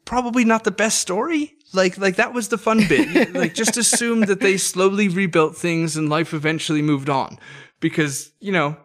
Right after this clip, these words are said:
Speaker 1: the, the good part's over. Like, I don't wanna watch, like, a city being rebuilt again. You just kinda have to ask yourself, like, what, what are they bloody gonna do in,
Speaker 2: Yeah.
Speaker 1: in the next one?
Speaker 2: I will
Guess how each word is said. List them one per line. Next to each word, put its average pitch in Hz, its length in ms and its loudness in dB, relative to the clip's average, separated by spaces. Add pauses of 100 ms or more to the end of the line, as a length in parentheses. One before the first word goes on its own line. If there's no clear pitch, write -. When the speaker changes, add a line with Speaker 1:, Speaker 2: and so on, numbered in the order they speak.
Speaker 1:
the, 170 120 -2
the 156 180 0
good 214 180 0
part's 202 260 -2
over. 196 240 4
Like, 135 200 2
I 160 40 2
don't 175 120 0
wanna 180 160 0
watch, 160 320 0
like, 151 140 -2
a 165 40 -2
city 151 300 -2
being 156 240 -2
rebuilt 147 420 -4
again. 143 460 -4 (520)
You 190 220 -4
just 208 160 -2
kinda 220 160 0
have 196 120 0
to 190 80 2
ask 170 180 -2
yourself, 160 260 0
like, 151 160 0
what, 156 220 -4
what 185 100 -4
are 196 60 -2
they 185 120 2
bloody 170 280 0
gonna 160 180 -2
do 156 480 -4
in, 135 160 -6
Speaker 2:
Yeah. 127 80 -8
Speaker 1:
in 147 160 -2
the 135 80 -2
next - 300 -6
one? 110 260 -10 (800)
Speaker 2:
I 185 120 4
will 226 380 2